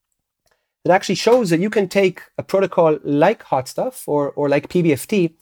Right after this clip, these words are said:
and basically what you do is you run multiple worlds. So instead of running one instance, you run N different instances.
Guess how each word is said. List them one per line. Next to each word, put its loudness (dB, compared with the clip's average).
and 4
basically 2
what -2
you -2
do 0
is -4
you 0
run 2
multiple 0
worlds. -2
So -4
instead 2
of 2
running 0
one 0
instance, -4
you -4
run 0
N 0
different -4
instances. -8